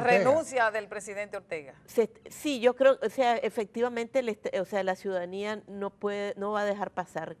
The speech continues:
Speaker 3: que cuarenta y seis de sus hijos
Speaker 1: Violeta.
Speaker 3: hayan sido masacrados y que el presidente de la República, que además reformó la ley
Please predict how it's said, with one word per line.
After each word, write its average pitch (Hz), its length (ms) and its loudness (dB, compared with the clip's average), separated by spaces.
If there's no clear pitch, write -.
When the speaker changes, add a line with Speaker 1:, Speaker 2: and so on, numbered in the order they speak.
Speaker 3:
que - 100 -10
cuarenta 160 360 -6
y 151 40 -8
seis 170 300 -6
de 160 100 -8
sus - 240 -14
hijos 147 160 -8
Speaker 1:
Violeta. 185 440 2
Speaker 3:
hayan 185 240 0
sido 185 240 0
masacrados 175 680 -2
y 175 80 -8
que - 320 -6
el 165 100 -4
presidente 175 520 -6
de 226 40 -4
la 233 100 2
República, 208 520 -4
que 226 80 6
además 214 280 6
reformó 240 640 4
la 285 120 2
ley 240 320 0